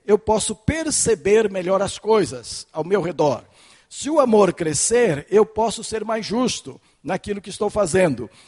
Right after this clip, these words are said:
Se o amor crescer, eu posso, ah, me tornar mais semelhante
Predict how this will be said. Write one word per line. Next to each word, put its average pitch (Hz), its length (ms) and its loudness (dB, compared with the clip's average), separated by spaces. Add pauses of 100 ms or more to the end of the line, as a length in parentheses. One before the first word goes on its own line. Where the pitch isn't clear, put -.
Se - 240 -4
o 311 100 6
amor 214 320 6
crescer, 160 800 0
eu 202 140 2
posso, 233 760 -2 (400)
ah, 196 220 -4
me 202 160 -8
tornar 208 420 -4
mais 220 200 -6
semelhante 220 840 -4